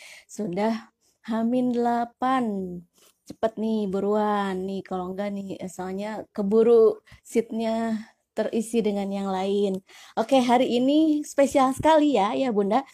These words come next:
Kita akan live di dua negara, tiga kota.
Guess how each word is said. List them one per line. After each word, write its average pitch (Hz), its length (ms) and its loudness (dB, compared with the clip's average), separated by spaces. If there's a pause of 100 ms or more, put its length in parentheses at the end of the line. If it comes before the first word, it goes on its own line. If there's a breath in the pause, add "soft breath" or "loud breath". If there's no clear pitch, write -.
(220 loud breath)
Kita 285 400 -2
akan 254 320 2
live 247 320 2
di 226 160 2
dua 226 240 6
negara, 202 720 2
tiga 277 320 2
kota. - 560 2